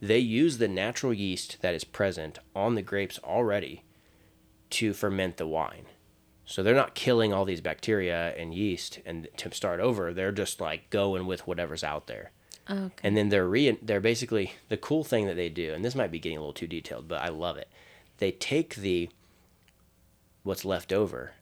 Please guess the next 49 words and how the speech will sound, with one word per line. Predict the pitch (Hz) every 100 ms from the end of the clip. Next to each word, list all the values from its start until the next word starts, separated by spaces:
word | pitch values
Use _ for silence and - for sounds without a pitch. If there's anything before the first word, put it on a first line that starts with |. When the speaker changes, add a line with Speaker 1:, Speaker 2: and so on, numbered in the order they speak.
| -
Speaker 1:
after | 85 -
they | 80
make | 82 85
the | 73
wine, | 78 90 71 67
like, | 76
all | 85
the | 78
skins | - - 87 78 80 85
and | 87
all | 82
that, | 87 87
and, | 76
like, | 69 -
the |
seeds | - 73 69 73
and | 80
everything, | 82 85 98 - - -
they | 107
dump | 110 117 -
it | - 95
back | 98 107 147
in | 139
the |
vineyard | 123 113 90 73 90 - _ _ _ _ _ _ -
to, | -
like, | 101 87 69 - _ -
slowly | - 113 104 98
decompose | 98 98 110 107 107
over | 107 120
time. | 104 78 - - - - - -
And | - 107
then | 120
the | 107
yeast | 87 123 175 131 -
that | 101 -
was | 98
naturally | 110 123 120 104
on | 85 117 117 101 110 -
in, | 117
during | 107 110
the | 101
winemaking | 90 156 131 98 90
process | 90 82 - 95
on | - 101 120
those | 107 95
skins | - - 107 104 104
and | 95
whatever, | 95 101 123 143